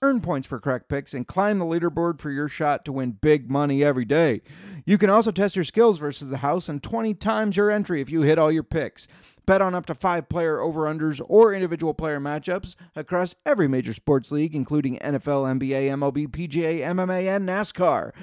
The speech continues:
Make sure to check out No House Advantage today and experience daily fantasy points redefined, because it's not how you play, but also where you play. You don't want to miss out on this. Sign up now with promo code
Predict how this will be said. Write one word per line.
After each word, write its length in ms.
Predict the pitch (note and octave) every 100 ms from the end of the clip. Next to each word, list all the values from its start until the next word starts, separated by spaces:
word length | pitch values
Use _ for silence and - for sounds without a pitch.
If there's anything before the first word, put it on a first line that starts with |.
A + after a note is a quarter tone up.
| A3 F3
Make 160 | G#3
sure 140 | - G#3+
to 80 | D#3+
check 240 | G#3 F#3
out 160 | F#3+ F3
No 140 | F#3+
House 260 | E3 F#3 D#3
Advantage 340 | F3 F3+ C3+
today 220 | D#3+ G3
and 100 | D#3+
experience 460 | B2 - F#3 D3+ -
daily 320 | A#3 A#3 C#3+
fantasy 340 | - D3 C#3
points 300 | C3+ E3 E3+
redefined, 540 | - D#4 A3 D3+ C#3 C#3
because 360 | C#3 D3+ C3+ - - -
it's 140 | -
not 180 | E4+ G3
how 120 | D3+
you 140 | E3+ A2+
play, 300 | A2 F2 G#2 - -
but 120 | G3
also 300 | A#3 A#3+ A3
where 160 | E3 F#3+
you 140 | A#2+
play. 320 | A2 D2 A#2 - D3+
You 160 | D#3 A3+
don't 140 | G3+
want 160 | F#3+ F3+
to 60 |
miss 260 | D#3+ E3+ -
out 220 | E3 D#3+
on 180 | C#3+ D3
this. 380 | C3+ E2 - - E3+ D3+
Sign 320 | - F#3+ G3
up 140 | F#3+
now 260 | F3 F3+ F#3+
with 140 | D3
promo 260 | D#3+ F3+ E3
code 240 | D#3+ C#3